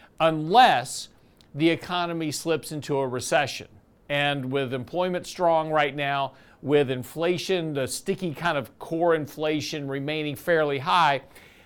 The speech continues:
the odds are that the Fed is gonna be hiking rates at the next meeting and potentially saying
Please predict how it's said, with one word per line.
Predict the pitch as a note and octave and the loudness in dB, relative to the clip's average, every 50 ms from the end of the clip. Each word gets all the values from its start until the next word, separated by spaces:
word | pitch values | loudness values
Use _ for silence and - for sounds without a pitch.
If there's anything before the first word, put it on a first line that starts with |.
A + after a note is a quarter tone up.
| - | -10
the | - G2 | -2 2
odds | C3+ F3+ G#3+ A3+ A3 F#3 D3+ | 6 8 8 8 6 6 6
are | G3+ G3+ G3 F#3+ D#3 C#3+ C3+ C3+ - - - _ | 8 8 10 10 10 8 6 4 -2 -10 -16 _
that | - C#3 C3+ | -8 -6 -6
the | - C3+ | -4 -2
Fed | - F3 E3+ E3 | 0 0 0 0
is | C#3 | 0
gonna | C#3+ D#3 D3+ | -2 -2 -2
be | D3+ | -2
hiking | C#3+ D3 D#3+ E3 D#3 - D3 C#3+ C3+ | 0 0 2 0 0 0 -4 -6 -4
rates | C3+ D3 D3 D3+ C3+ - | -2 -2 -2 -2 -4 -6
at | C#3 B2+ - | -8 -8 -8
the | C#3 | -6
next | C#3 C#3 C#3 C3 C3 - - | -4 -2 -2 -4 -4 -6 -6
meeting | E3+ F3+ F#3+ F#3 E3 E3 D#3+ D3+ D3+ - | -2 -2 -2 0 0 0 -2 -2 -4 -6
and | - E3 F#3 G3+ G#3+ G3 | -4 -2 -2 -2 -2 -2
potentially | B3+ A#3+ - - B3 B3+ B3+ B3+ - A3+ G3+ F3+ E3 D#3+ D#3 | -4 -6 -4 -4 -4 -4 -4 -4 -2 -2 0 0 0 0 -2
saying | - - - E3+ E3 D#3+ D#3+ D#3+ D#3+ D#3 D3+ | -2 -2 -2 0 0 0 0 -2 -4 -6 -8